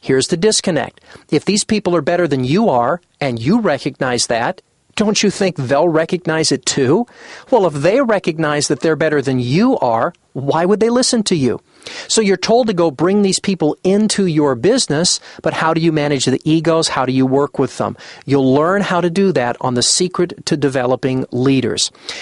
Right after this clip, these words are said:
And then we have two additional products available currently.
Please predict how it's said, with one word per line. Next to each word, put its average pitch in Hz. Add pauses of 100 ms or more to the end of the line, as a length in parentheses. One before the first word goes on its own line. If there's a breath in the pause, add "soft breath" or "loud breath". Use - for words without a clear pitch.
(140 loud breath)
And 180
then 208
we 202
have 175
two 220
additional 185
products 160
available 143
currently. 135